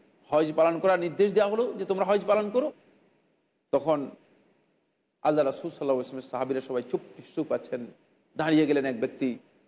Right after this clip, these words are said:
আকরা ইবনে হাবিস রাদিয়াল্লাহু তাআলা দাঁড়িয়ে গেলেন, দাঁড়িয়ে বললেন, "হে আল্লাহ রাসূল সাল্লাল্লাহু আলাইহি ওয়াসাল্লাম, এই হজ কি আল্লাহ রাব্বুল আলামিন আমাদের উপর ফরজ করেছেন?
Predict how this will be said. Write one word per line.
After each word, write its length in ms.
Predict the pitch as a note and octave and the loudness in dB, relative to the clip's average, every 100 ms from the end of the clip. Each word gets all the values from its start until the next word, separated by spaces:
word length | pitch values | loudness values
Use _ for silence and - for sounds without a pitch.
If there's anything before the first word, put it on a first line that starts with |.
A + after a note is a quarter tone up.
| _ | _
আকরা 260 | - - D#3+ | -8 0 0
ইবনে 140 | B2 | 0
হাবিস 360 | B2+ D3 D3+ C#3+ | -2 -2 -2 -2
রাদিয়াল্লাহু 440 | B2+ B2+ B2+ B2+ | -2 0 0 0
তাআলা 180 | B2+ B2+ | 0 0
দাঁড়িয়ে 300 | B2 A#2+ C3 | 2 0 0
গেলেন, 200 | B2 A2 - _ _ _ _ _ _ _ _ _ - | -4 -6 -10 _ _ _ _ _ _ _ _ _ -2
দাঁড়িয়ে 260 | D3 D#3 | 2 4
বললেন, 340 | D#3+ E3 F3+ D#3 _ _ _ _ _ | 4 4 2 -2 _ _ _ _ _
"হে 80 | D#3+ | 2
আল্লাহ 200 | F3 F3+ | 4 4
রাসূল 240 | F3 A3+ A#3 | 4 2 0
সাল্লাল্লাহু 280 | A3 G#3+ | 4 4
আলাইহি 140 | G3 G3 | 4 4
ওয়াসাল্লাম, 480 | F#3 G#3 C4+ A#3+ - _ _ _ _ _ _ _ _ _ _ _ _ _ | 4 4 4 0 -8 _ _ _ _ _ _ _ _ _ _ _ _ _
এই 220 | F#3 G#3 | 2 2
হজ 300 | G3+ G#3+ G#3 | 0 -2 -2
কি 120 | - | -2
আল্লাহ 220 | A3 G#3 G3 | 0 0 0
রাব্বুল 200 | F#3+ G#3 | 2 4
আলামিন 260 | G3 A3 | 4 2
আমাদের 240 | G#3+ G3+ G#3 | -2 2 2
উপর 160 | G#3+ | 4
ফরজ 260 | F#3 G#3+ G#3 | 4 2 4
করেছেন? 380 | A3 G#3+ A3+ | 2 2 0